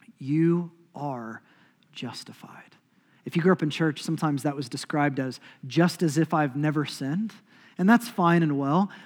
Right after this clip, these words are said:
but it's so much more than that. It's more than just as if you've never sinned. To be justified means that the righteousness of Jesus Christ, that he lived in his earthly life through his death on a cross on your behalf,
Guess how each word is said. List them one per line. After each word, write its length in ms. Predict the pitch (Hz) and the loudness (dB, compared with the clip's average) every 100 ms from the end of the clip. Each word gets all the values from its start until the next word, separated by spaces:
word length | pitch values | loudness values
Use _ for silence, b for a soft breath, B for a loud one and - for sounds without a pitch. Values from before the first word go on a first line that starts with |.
| B | B
but 100 | 185 | 2
it's 100 | - | 4
so 140 | 269 | 4
much 200 | 247 - | 6 4
more 220 | 226 269 | 2 4
than 160 | 254 160 | 4 2
that. 200 | 113 - | -2 -6
It's 160 | 175 - | -6 0
more 180 | 269 320 | 2 4
than 160 | 277 | 4
just 300 | 190 247 247 | 6 4 4
as 140 | 247 208 | 2 2
if 100 | 220 | 4
you've 100 | 196 | 4
never 240 | 214 196 | 4 4
sinned. 380 | 175 247 240 196 B B B B | 2 4 4 4 B B B B
To 240 | - 254 240 | 6 8 8
be 360 | 165 226 285 | 4 10 10
justified 720 | 247 151 226 233 220 208 180 170 | 10 6 2 2 0 4 4 6
means 260 | 240 226 | 6 6
that 100 | 180 | 4
the 80 | 185 | 2
righteousness 720 | 147 151 220 - 247 262 240 | 4 4 4 4 2 0 0
of 160 | 185 127 | 0 -2
Jesus 400 | 160 208 185 - | 2 2 2 -4
Christ, 520 | - 214 185 135 - - B | -2 2 2 2 -6 -18 B
that 160 | - - | -2 -2
he 260 | - 247 269 | 8 10 10
lived 400 | 254 240 165 170 | 10 8 8 2
in 100 | 143 | 4
his 260 | 220 220 | 4 6
earthly 280 | 233 - 196 | 2 4 2
life 380 | 190 202 147 - B B B | 6 6 4 -2 B B B
through 320 | - 240 294 | 2 8 8
his 260 | 214 269 165 | 10 6 6
death 280 | 214 233 233 | 6 6 4
on 140 | 214 | 0
a 40 | |
cross 420 | 196 226 220 202 - | 0 4 4 4 0
on 200 | 196 165 | -2 2
your 220 | 180 240 | 4 4
behalf, 420 | 214 185 208 165 | 4 4 4 2